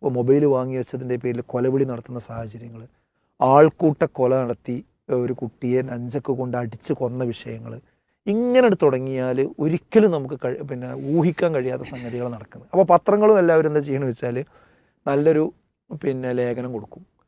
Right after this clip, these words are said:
അതേപോലെ മുഖപ്രസംഗം എഴുതും, എന്നിട്ട് ആ, ഇതിൻ്റെ കണക്കും കാര്യങ്ങളൊക്കെ പറയും. അവസാനം എന്ത് പറയും? "എന്ത് പറ്റി നമ്മുടെ തലമുറക്ക്?" എന്ന് ചോദിച്ച് അവസാനിപ്പിക്കും. എന്താ അതിന് പരിഹാരം എന്ന് പറയാൻ തീരുന്നില്ല. ഈ അന്തിചർച്ചകളിൽ പറ്റുന്നുണ്ടോ? ആർക്കും പറ്റുന്നില്ല.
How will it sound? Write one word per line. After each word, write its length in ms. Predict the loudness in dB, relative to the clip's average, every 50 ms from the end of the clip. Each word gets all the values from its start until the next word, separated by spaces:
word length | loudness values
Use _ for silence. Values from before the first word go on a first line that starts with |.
| _ _ _ _ _ -2
അതേപോലെ 360 | 2 2 2 2 2 0 0
മുഖപ്രസംഗം 600 | -2 -4 -4 -6 -6 -6 -10 -12 -12 -12 -12 -12 -14
എഴുതും, 200 | -14 -18 -20 _ _ _ _ _ _ _ _ _ _ _ -6
എന്നിട്ട് 160 | -2 0 0 0
ആ, 40 | 0 -2
ഇതിൻ്റെ 220 | -2 -2 -2 -2 -2 -4
കണക്കും 300 | -8 -12 -10 -10 -8 -4 -4
കാര്യങ്ങളൊക്കെ 420 | -4 -4 -6 -8 -12 -12 -12 -12
പറയും. 260 | -14 -16 -18 -20 -20 _ _ _ _ -10
അവസാനം 360 | -10 -8 -8 -6 -6 -6 -4
എന്ത് 140 | -4 -6 -6
പറയും? 240 | -6 -8 -10 -12 -16 _ _ _ _ _ _ _ -4
"എന്ത് 240 | -4 -2 0 0
പറ്റി 220 | -2 -2 -2 -6 -10
നമ്മുടെ 240 | -12 -10 -12 -12 -12 -14
തലമുറക്ക്?" 440 | -16 -18 -18 -20 -20 -20 -20 _ _ _ _ _ _ _ _ _ _ _ -4
എന്ന് 200 | -4 -2 -4 -6
ചോദിച്ച് 340 | -8 -8 -8 -8 -8 -12
അവസാനിപ്പിക്കും. 580 | -18 -20 -20 -20 -20 -20 -20 _ -20 -20 _ _ _ _ _ _ _ -4
എന്താ 260 | -2 -2 -2 -2 -2
അതിന് 180 | -2 -2 -2 -2 -2
പരിഹാരം 480 | -2 0 0 0 -2 -2 -4 -4 -4 -4
എന്ന് 100 | -6 -4 -4 -4
പറയാൻ 240 | -4 -4 -6 -8 -6 -6
തീരുന്നില്ല. 440 | -6 -4 -4 -6 -8 -8 -10 -12 -16 _ _ _ _ _ -2
ഈ 40 | -2
അന്തിചർച്ചകളിൽ 640 | 0 0 0 2 2 0 0 2 2 2 4 4 2
പറ്റുന്നുണ്ടോ? 420 | 2 0 -2 -8 -16 -16 -16 -18 -20 _ _ _ _ _ _
ആർക്കും 320 | 4 4 4 4 4 2 0
പറ്റുന്നില്ല. 420 | 0 0 0 -4 -14 -16 -16 -20